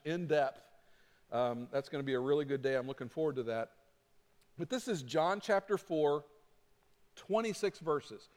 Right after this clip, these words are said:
Can you stay with me, twenty-six verses, if I hurry? Okay, here we go.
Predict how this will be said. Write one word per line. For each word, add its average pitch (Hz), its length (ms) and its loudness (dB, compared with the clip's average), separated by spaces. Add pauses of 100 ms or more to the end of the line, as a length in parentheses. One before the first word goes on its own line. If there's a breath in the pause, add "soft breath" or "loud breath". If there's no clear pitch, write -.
(200 soft breath)
Can 160 100 -4
you 143 60 -6
stay 202 220 4
with 185 220 0
me, 175 100 -6
twenty-six 175 460 -6
verses, 156 360 -4
if 143 140 -2
I 127 60 2
hurry? 113 320 -2 (460)
Okay, 139 220 0
here 170 100 0
we 170 100 2
go. 127 180 -2